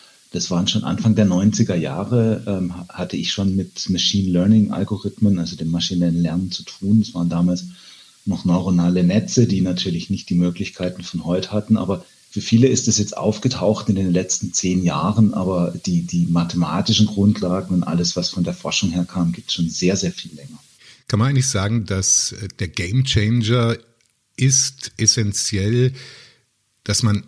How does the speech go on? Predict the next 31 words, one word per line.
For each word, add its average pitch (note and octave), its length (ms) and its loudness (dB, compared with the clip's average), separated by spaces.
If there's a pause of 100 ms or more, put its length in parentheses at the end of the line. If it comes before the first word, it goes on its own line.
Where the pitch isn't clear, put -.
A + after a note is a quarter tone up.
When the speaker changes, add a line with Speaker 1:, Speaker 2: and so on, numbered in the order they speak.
Speaker 2:
Speicher C3+ 1080 -2
und G#2 440 0 (100)
Rechner A#2+ 720 2 (140)
und F#2+ 260 -2
Rechengeschwindigkeit G2 1500 0
so F#2+ 840 2 (200)
geboostet, G#2+ 720 0
also F#2+ 220 -2
so A#2 440 2
nach G2+ 200 2
vorne A#2 360 0
gebracht F2 440 -6
hat, A#2+ 220 -2 (440)
dass - 200 2
das, - 360 0 (180)
was G#2+ 340 -4
wir A#2 140 4
seit G#2 240 2
Jahrzehnten B2+ 420 2
eigentlich G2+ 340 0
schon F#2 220 -2
theoretisch G2 540 -2
wissen, C3 640 2
jetzt - 360 -2 (160)
tatsächlich - 600 0 (520)
seit A#2+ 320 0
ein B2 120 4
paar B2 160 4
Jahren C#3 320 2
praktikabel G#2 580 -4
ist? E3+ 300 -4